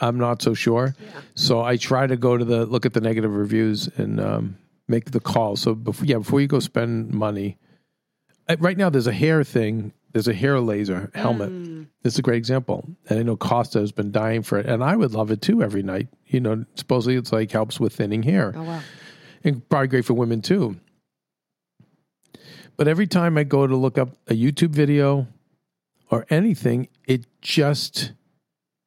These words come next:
Speaker 1: it's never, it, it just feels like it's sponsored content.
Speaker 2: Ah.
Speaker 1: It's like the Kelsey with the helmet or the guy.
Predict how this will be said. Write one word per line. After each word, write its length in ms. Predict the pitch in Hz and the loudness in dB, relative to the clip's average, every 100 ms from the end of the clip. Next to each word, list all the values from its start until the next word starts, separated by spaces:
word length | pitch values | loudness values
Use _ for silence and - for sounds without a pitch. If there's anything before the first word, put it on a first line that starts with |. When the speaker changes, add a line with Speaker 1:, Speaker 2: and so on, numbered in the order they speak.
| _ _ _ _ _ _ _ _ _ - | _ _ _ _ _ _ _ _ _ -2
Speaker 1:
it's 240 | 131 147 | -2 2
never, 380 | 127 127 139 135 | 2 2 0 0
it, 220 | 143 135 _ | 0 0 _
it 140 | 131 110 | -2 -2
just 320 | - 139 - | 2 2 0
feels 440 | - 135 127 104 | 2 4 4 0
like 440 | 117 117 113 107 - _ - | 2 2 2 -2 -14 _ -4
it's 200 | 110 - | -2 -2
sponsored 880 | - - - 113 113 101 110 104 | -6 -6 -2 0 0 0 -2 -2
content. 640 | - 147 107 101 - - - - | -8 -2 -2 -2 -6 -6 -8 -16
Speaker 2:
Ah. 360 | - - - - | -20 -18 -12 -4
Speaker 1:
It's 120 | - | 2
like 140 | 131 117 | 2 0
the 80 | |
Kelsey 480 | 120 135 120 - 123 | 0 0 2 2 2
with 260 | 120 117 - | 4 0 0
the 260 | 131 120 | 2 2
helmet 480 | 104 123 120 117 117 | 2 0 2 2 2
or 160 | 117 117 | 2 2
the 100 | 117 | 0
guy. 540 | 127 127 127 120 117 | 0 2 2 0 -2